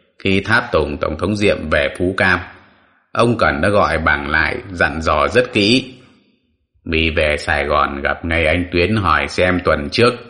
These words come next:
các thầy có mang thơ giới thiệu của tao đến gặp anh ấy không? Mi bảo anh Tuyến lo ngay cái vụ hồ sơ đi xuất ngoại của thầy Chí Quang." Một lát sau ông Cẩn nhắc lại lần nữa và bảo Bằng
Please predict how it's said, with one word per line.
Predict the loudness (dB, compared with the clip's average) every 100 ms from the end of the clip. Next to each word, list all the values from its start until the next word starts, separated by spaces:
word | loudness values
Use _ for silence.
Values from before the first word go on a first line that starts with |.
| -20 -2
các | 0 0
thầy | -2 0 0
có | 0 2
mang | 2 2 2
thơ | 2 2
giới | 2 2 2
thiệu | 2 0 0 -4
của | 0 0 2
tao | 4 4 2 -4 -18 -20 _ -4
đến | 0 2
gặp | 2 0
anh | 0 2
ấy | 0
không? | 2 2 0 -2 -14 -20 _ _ _ _ _
Mi | 0 2
bảo | 4 4 2
anh | 2 2
Tuyến | 2 4
lo | 4 6 4
ngay | 4 2 2
cái | 0
vụ | 2 2
hồ | 2 0 0
sơ | 2 2
đi | 2
xuất | 2 2
ngoại | 4 2 2 -2
của | -2
thầy | 0 -2
Chí | -2 -2
Quang." | 2 0 0 -12 -20 _ _ _ _ _ _ _ _ _ _ _ _ _ _ _ _ _ _ _ _
Một | -2 2
lát | 2
sau | 2 2
ông | 4 2 2
Cẩn | 0 0
nhắc | -2 2
lại | 2 2 2
lần | 0 -2
nữa | -2 0 0 2
và | 2 2
bảo | 2 0 0
Bằng | -2 -2 -4